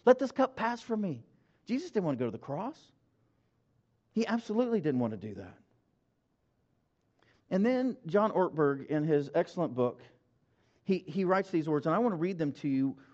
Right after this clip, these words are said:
word for word because they really, they really bothered me. And, and so rather than just skipping over it, I, I, I want to see if it bothers you too.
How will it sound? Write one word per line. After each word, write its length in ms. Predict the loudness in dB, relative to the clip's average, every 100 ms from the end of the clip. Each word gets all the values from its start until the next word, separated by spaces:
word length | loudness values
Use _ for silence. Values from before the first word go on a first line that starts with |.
| -4
word 240 | 2 2
for 100 | 2
word 200 | 2 2
because 240 | 2 -2 2
they 140 | 2
really, 720 | 2 -2 0 2 4 2 -2 -6 -16 _ _ _ _ _ _ _ _
they 100 | 2
really 300 | 4 4 4
bothered 640 | 0 -4 2 4 4 2
me. 260 | -2 -10 -14 _ _ _ _ _ _
And, 220 | -6 -6 -4
and 140 | -4
so 140 | -2 0
rather 260 | 2 2
than 160 | 0 -2
just 160 | -4 -4
skipping 300 | -4 0 0
over 180 | 0
it, 60 | 0
I, 100 | -2 0
I, 60 |
I 220 | -4 -4 -4
want 160 | -2
to 60 | -2
see 100 | -2
if 100 | -4
it 100 | -2
bothers 360 | 0 0 -2 -6
you 120 | -8
too. 320 | -8 -10